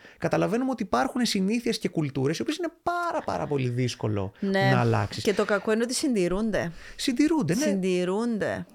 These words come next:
Speaker 1: Ε,
Speaker 2: Και
Speaker 1: μα έτσι
Speaker 2: ανανεώνονται
Speaker 1: έχουμε μάθει,
Speaker 2: στο
Speaker 1: έτσι
Speaker 2: ίδιο
Speaker 1: έχουμε
Speaker 2: μοτίβο.
Speaker 1: μάθει, έτσι έχουμε μάθει. Οπότε είναι ένα θέμα,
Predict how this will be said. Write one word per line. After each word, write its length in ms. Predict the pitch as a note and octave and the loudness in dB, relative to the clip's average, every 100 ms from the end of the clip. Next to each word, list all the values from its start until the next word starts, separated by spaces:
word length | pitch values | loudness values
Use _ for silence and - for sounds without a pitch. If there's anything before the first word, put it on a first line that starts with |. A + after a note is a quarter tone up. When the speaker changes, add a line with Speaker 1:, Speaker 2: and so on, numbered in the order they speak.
| - | -16
Speaker 1:
Ε, 80 | - | -8
Speaker 2:
Και 60 | - - | -6 2
Speaker 1:
μα 120 | G3+ | 4
έτσι 0 | |
Speaker 2:
ανανεώνονται 580 | G3+ G3+ G#3 A3 C4 C#4 | 6 6 8 8 6 4
Speaker 1:
έχουμε 100 | C#4 | 4
μάθει, 120 | D4 | 2
Speaker 2:
στο 160 | - A#3+ | 2 2
Speaker 1:
έτσι 100 | C4 | 4
Speaker 2:
ίδιο 140 | C4 | 2
Speaker 1:
έχουμε 120 | G3+ | 2
Speaker 2:
μοτίβο. 240 | G3 F3 - | 0 0 -2
Speaker 1:
μάθει, 280 | E3+ C3 B2 | -4 -4 -6
έτσι 160 | F3+ G#3 | -4 -4
έχουμε 160 | G3+ | -4
μάθει. 340 | G3 G#3 - C3 - | -4 -4 -8 -6 0
Οπότε 240 | G3 B3 - | 4 4 2
είναι 200 | B3+ C#4 | 0 0
ένα 140 | C#4 | 0
θέμα, 220 | D4 C#4+ | 0 0